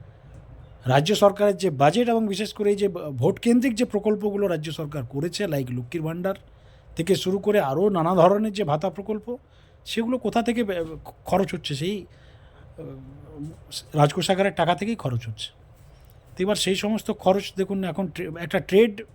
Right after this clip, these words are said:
মানে একটা ট্রেন্ড হয়ে দাঁড়িয়েছে। শুধু পশ্চিমবাংলা না, প্রত্যেকটা রাজ্য কপি করছে এই ভোট কেন্দ্রিক প্রকল্পগুলো। পশ্চিমবাংলা শুরু করলে এবার দেশের সমস্ত রাজ্য শুরু করছে। তো এই জায়গায় দাঁড়িয়ে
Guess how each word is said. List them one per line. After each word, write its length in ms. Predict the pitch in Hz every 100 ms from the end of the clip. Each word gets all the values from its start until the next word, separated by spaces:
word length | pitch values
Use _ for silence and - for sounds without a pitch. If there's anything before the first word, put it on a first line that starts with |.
| -
মানে 240 | 170 175
একটা 160 | 196 202
ট্রেন্ড 360 | - 185 247 214
হয়ে 120 | 220
দাঁড়িয়েছে। 420 | 208 180 165 - - - - - -
শুধু 200 | 202 226
পশ্চিমবাংলা 600 | 208 202 - 208 202 190
না, 80 | 180
প্রত্যেকটা 520 | 175 214 - 226 214
রাজ্য 300 | 160 170 196
কপি 240 | 208 185 190
করছে 340 | 185 151 180
এই 180 | 175 165
ভোট 220 | 135 151
কেন্দ্রিক 360 | 170 165 160 151
প্রকল্পগুলো। 580 | 143 139 120 120 113 113 - - - - - - - -
পশ্চিমবাংলা 540 | 139 135 180 175 185 175
শুরু 260 | - 214
করলে 260 | 240 240 233
এবার 160 | 202
দেশের 220 | 180 160 175
সমস্ত 360 | 175 185 -
রাজ্য 320 | 151 151 170
শুরু 220 | 180 143 117
করছে। 360 | 113 113 - - - - - - - - - - - - - - - - - - - -
তো 80 | 165
এই 60 |
জায়গায় 300 | 190 233 247
দাঁড়িয়ে 360 | 196 170 202